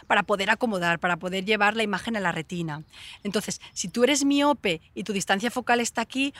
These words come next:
no necesitas acomodar porque ya la estás viendo enfocada en la retina. Lo que pasa es que si llevas la compensación de lejos, te está llevando tu punto focal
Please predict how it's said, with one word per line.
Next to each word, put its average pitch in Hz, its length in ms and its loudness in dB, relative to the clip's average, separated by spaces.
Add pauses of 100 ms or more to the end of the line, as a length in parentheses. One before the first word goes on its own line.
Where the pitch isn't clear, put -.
(160)
no 233 100 -2
necesitas 262 480 -2
acomodar 190 540 -2
porque 196 180 -6
ya 190 80 2
la 208 60 0
estás 233 200 -6
viendo 247 200 0
enfocada 202 340 0
en 185 80 2
la 175 100 2
retina. 185 460 -2 (240)
Lo 233 80 2
que - 100 -2
pasa 240 160 -2
es 285 80 -4
que 294 80 -2
si - 140 -2
llevas 254 180 0
la 190 100 0
compensación 196 680 0
de 254 80 4
lejos, 254 340 0 (220)
te 220 80 -6
está 226 180 4
llevando 240 360 4
tu 190 120 -4
punto 220 320 -2
focal 233 440 4